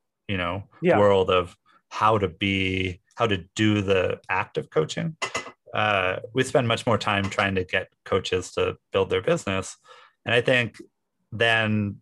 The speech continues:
Speaker 1: the thing is, there's too many sales channels available to you.
Speaker 2: Yes.
Speaker 1: And
Speaker 2: Yes.
Speaker 1: people mistake thinking they have to be active in all of them rather than do
Speaker 2: <laughs>
Speaker 1: enough to get traction.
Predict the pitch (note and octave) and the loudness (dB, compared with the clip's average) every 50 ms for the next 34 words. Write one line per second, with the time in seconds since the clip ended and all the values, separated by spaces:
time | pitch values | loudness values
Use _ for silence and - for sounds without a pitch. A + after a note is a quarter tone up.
0 | - - G#2+ G2 - - B2 A#2+ A#2 A2+ G#2+ G2+ - - A2+ F#2+ - - - - | -6 -4 -4 -2 0 0 0 2 2 2 0 0 2 0 -2 -2 -2 -6 -10 -10
1 | - - - D#3+ C#3 B2 A#2 G#2+ G#2 G2 - - A2+ G#2+ A#2+ B2 - - - - | -6 -2 0 0 2 2 2 2 0 0 0 2 2 2 2 2 0 -4 -6 -6
2 | - - F2 - - - - - - G#2 G2+ F2 F#2 F#2+ G2+ F#2+ - - - - | -6 -6 -8 -12 -12 -12 -12 -12 -8 -6 -2 0 2 2 2 2 0 -2 -4 -6
3 | - - - - - - B2 A2 - _ - C#3+ C#3+ C#3+ C#3 C#3 C3 B2+ B2 A#2+ | -6 -8 -10 -8 -8 -8 -8 -10 -12 _ -10 -8 -6 -6 -6 -6 -6 -6 -6 -6
4 | - - - - - - - - G#2 G#2 G#2 G#2 G#2 G2+ G#2 G#2 G2+ G2+ G2 G2 | -8 -10 -18 -18 -18 -12 -6 -2 0 2 2 2 0 0 0 0 0 0 -2 -2
5 | F#2+ - - _ _ _ _ - D3 B2+ - - - - C3+ B2+ - D3 C3 B2 | -4 -6 -10 _ _ _ _ -12 -12 -12 -12 -8 -4 -2 -2 0 2 4 6 6
6 | A#2+ A2+ A2 A2 G#2+ G#2 - - B2 A#2 G#2+ - - - B2 A2+ A2 A2 - - | 8 8 6 6 4 2 -2 -4 -2 -2 -2 -2 0 0 2 2 2 0 -2 -6
7 | - - - _ _ _ _ _ _ _ _ _ _ - A#2 A#2 A2 G#2+ - A2+ | -18 -20 -20 _ _ _ _ _ _ _ _ _ _ 2 2 2 2 2 0 0
8 | G#2 G2+ G2+ F#2 A#2 A2+ G#2 - A2+ F#2+ G2+ G2 G2+ G2+ - - - G2+ F#2 F#2+ | 0 2 0 0 0 0 0 -2 -2 0 0 2 2 0 0 0 -2 0 0 0
9 | F#2 F2 G#2 C3 C#3+ C3+ G#2+ E2+ G2+ G2+ G2 F#2+ F#2+ F#2+ F#2+ F#2 - _ _ _ | 0 2 2 4 4 2 0 0 0 -2 -2 -2 -2 -4 -4 -8 -10 _ _ _
10 | _ _ - F#2+ G2 G2+ G2+ G2 G2+ G2 F#2+ G2 G2 F#2+ F#2 F2+ F2+ F2+ - - | _ _ -4 -2 0 2 2 2 2 2 2 2 0 0 0 -2 -4 -8 -6 -2
11 | - A2+ A2 G#2 G2+ G#2 G#2 G2 - - G#2+ F2+ G2+ F#2+ - - - A2 G2+ - | 2 2 4 4 4 2 0 0 -2 -4 -4 -2 -2 -4 -4 -4 -2 -2 -2 -2
12 | - - - - - - | -4 -8 -8 -8 -10 -10